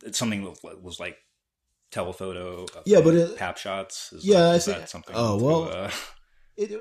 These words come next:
Speaker 2: I think we could talk about it a little bit, at least
Speaker 1: Yeah.
Speaker 2: from the standpoint of him getting to her a lot quicker than what is in the books. Uh, because really, uh, at this point, in the, in, at least in A Dance with Dragons, he's not there yet.
Speaker 1: Yeah.
Speaker 2: And so,
Speaker 1: Yeah.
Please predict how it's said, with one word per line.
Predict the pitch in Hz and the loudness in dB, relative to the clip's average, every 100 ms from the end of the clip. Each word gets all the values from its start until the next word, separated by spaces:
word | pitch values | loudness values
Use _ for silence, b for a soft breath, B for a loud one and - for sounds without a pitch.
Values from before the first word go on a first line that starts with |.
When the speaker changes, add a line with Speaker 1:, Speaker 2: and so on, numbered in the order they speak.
| - | -6
Speaker 2:
I | 185 | -2
think | 233 196 | 2 4
we | 143 | 4
could | 127 | 4
talk | 120 113 | 2 2
about | 113 110 101 | 2 2 0
it | |
a | 101 | 2
little | 117 117 | 2 4
bit, | 120 113 | 4 2
at | 107 | 0
least | 113 - | -2 -2
Speaker 1:
Yeah. | |
Speaker 2:
from | 120 104 | -4 -2
the | |
standpoint | 104 107 101 107 104 98 | -2 -2 -2 -2 -4 -4
of | 90 98 92 92 - _ | -6 -4 -4 -8 -14 _
him | - 135 113 | -6 -2 0
getting | 110 101 95 | 0 0 -2
to | 95 | -6
her | 95 98 | -4 -2
a | |
lot | 90 90 - | -2 -4 -2
quicker | 110 98 98 90 | -2 0 0 2
than | 90 90 90 90 | 0 0 -2 -2
what | 95 92 - - 104 | 0 0 -4 -8 -6
is | 92 | -4
in | 90 | -4
the | 90 | -2
books. | 139 123 - - - b b b - | 2 2 0 -6 -10 b b b -12
Uh, | 95 95 | -6 -4
because | 101 98 110 95 | -4 0 0 2
really, | 117 120 110 104 104 | 2 2 2 0 -2
uh, | 92 92 - | -6 -6 -6
at | 98 | -6
this | 131 135 | -4 -6
point, | - 117 101 98 92 | -4 -2 -2 -4 -6
in | 104 | -10
the, | 92 90 | -8 -8
in, | 98 92 - | -10 -12 -12
at | 101 | -8
least | 101 95 - - | -6 -6 -8 -10
in | 92 87 | -8 -4
A | |
Dance | 101 98 - | 0 0 0
with | 90 | -4
Dragons, | 101 123 107 95 95 | 2 2 2 0 -2
he's | 101 | -6
not | 104 - 92 | -6 -6 -4
there | 101 90 | -4 -2
yet. | 90 80 - - | -6 -6 -10 -12
Speaker 1:
Yeah. | 110 82 90 - _ _ _ _ _ _ _ _ - | -8 -6 -8 -16 _ _ _ _ _ _ _ _ -12
Speaker 2:
And | 92 87 | -8 -4
so, | 107 92 92 | -2 0 0
Speaker 1:
Yeah. | 90 | -2